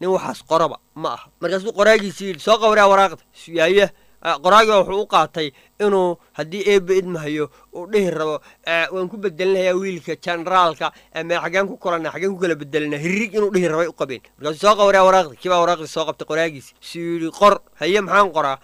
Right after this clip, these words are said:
Markaasuu yidhi, "Ka socota Joseph Stalin." Suu yidhi, "Hee, waxaan idiin sheegaya haddaad Jarman tihiin.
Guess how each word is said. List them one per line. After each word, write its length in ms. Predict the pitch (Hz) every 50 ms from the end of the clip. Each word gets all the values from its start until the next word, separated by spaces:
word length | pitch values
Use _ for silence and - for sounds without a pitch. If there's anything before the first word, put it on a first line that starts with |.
| _ _ _ _ _
Markaasuu 320 | - 156 147 165 160 165 202
yidhi, 100 | 185 165
"Ka 140 | - 214 202
socota 340 | - 202 175 185 - - 185 -
Joseph 400 | - 202 196 202 - - 180 - _
Stalin." 540 | - 135 - _ - 160 165 160 143 110 - _ _
Suu 160 | - - 151
yidhi, 140 | 156 160 156
"Hee, 200 | 165 180 180 175 _ _ _ _ -
waxaan 260 | - 180 185 - 190 196
idiin 200 | 185 208 240 240
sheegaya 260 | 208 226 226 220 214 196
haddaad 240 | 185 180 208 190 -
Jarman 280 | - 233 208 214 190 160
tihiin. 320 | - - 196 220 202 147